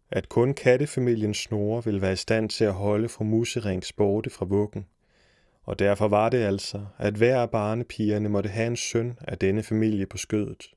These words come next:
De havde for øvrigt ansættelse ved hoffet, med titel som legationsråder. Så var det engang ved midnatstide, at den ene af de to overbarnepiger, der sad tæt ved vuggen,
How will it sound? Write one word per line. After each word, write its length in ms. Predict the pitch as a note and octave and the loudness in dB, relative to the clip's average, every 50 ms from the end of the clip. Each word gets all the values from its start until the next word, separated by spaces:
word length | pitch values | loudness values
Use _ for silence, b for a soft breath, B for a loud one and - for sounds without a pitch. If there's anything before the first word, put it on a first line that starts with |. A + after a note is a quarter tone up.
| _ _ _ _ _ _ _ _ _ _ _ _ _ _ _ - | _ _ _ _ _ _ _ _ _ _ _ _ _ _ _ -6
De 100 | - C#3+ | -2 0
havde 200 | C#3 C#3 B2+ A#2+ | 2 2 2 2
for 120 | - - A#2 | 2 2 4
øvrigt 340 | A2 A2 A2+ A2+ B2 - - | 4 6 6 4 4 4 2
ansættelse 760 | G#2+ G#2 A2+ A#2 - - - G#2 F#2+ F#2 F2 - - F#2+ | 0 0 0 -2 -4 -2 0 0 0 0 -2 -4 -4 -2
ved 80 | F2+ F2+ | -2 -2
hoffet, 420 | F2 G#2 G#2 G#2+ G#2+ - A2+ G2 - _ _ _ _ _ _ _ | 0 2 0 0 0 -2 -6 -8 -8 _ _ _ _ _ _ _
med 120 | - G2+ G2 | -2 -2 -2
titel 420 | - - - A#2+ A#2+ - B2+ A#2 | 0 0 0 0 2 0 -2 -6
som 280 | - - - A2 G#2 G2+ | -6 -4 -2 -2 0 0
legationsråder. 1160 | G2+ G#2+ - G#2+ G2+ - - C#3+ B2+ A#2 G2+ F#2+ - - F#2+ F2 E2+ E2+ E2+ E2+ F2 - _ _ _ _ _ _ _ _ _ _ _ _ _ _ _ _ _ | 0 2 2 0 0 0 0 -2 0 0 -2 -6 -4 -4 -2 -2 -2 -2 -6 -8 -10 -14 _ _ _ _ _ _ _ _ _ _ _ _ _ _ _ _ _
Så 140 | - - G#2+ | -4 0 2
var 180 | F#2 G2 G2 G#2 | 2 2 2 2
det 120 | G#2+ G#2+ | 2 2
engang 420 | G#2 G2+ - A2 G#2+ A2 A2+ G#2+ - | 0 2 2 2 2 2 0 0 0
ved 80 | - A2 | 2 2
midnatstide, 920 | A2+ A#2 A#2+ B2 C3 B2+ B2 - - - - - A2+ A2 A2 A2 A2 A2 - | 4 4 4 4 2 0 -2 -4 -6 -6 -2 0 2 2 2 0 -2 -4 -2
at 160 | A2+ A2 - | -4 -2 0
den 120 | - B2 B2 | 0 0 2
ene 300 | A#2 A#2 A#2+ B2+ C3+ C3+ | 2 2 2 2 2 0
af 80 | B2 | 0
de 120 | A2+ A#2 A2+ | 0 -2 -4
to 300 | - - - C3 A#2+ G#2+ | -2 0 0 0 2 2
overbarnepiger, 1000 | G#2 G#2+ A2+ B2 B2+ - G#2 F#2+ F2+ F2+ F#2 F#2 - - G2 F#2 F#2 F#2+ F#2+ b b b b b b b b b - | 2 2 2 0 0 0 0 0 0 0 -2 -4 -4 -4 -4 -2 -2 -4 -6 b b b b b b b b b -4
der 80 | G#2+ | -4
sad 260 | - - G#2 G#2 G2 | 0 2 4 4 4
tæt 360 | - - - A#2 A#2+ - - - | 2 2 2 2 0 2 2 0
ved 60 | G#2+ | 2
vuggen, 400 | G2 G#2+ A2 A#2 A#2 - A#2 | 4 2 2 2 0 -4 -8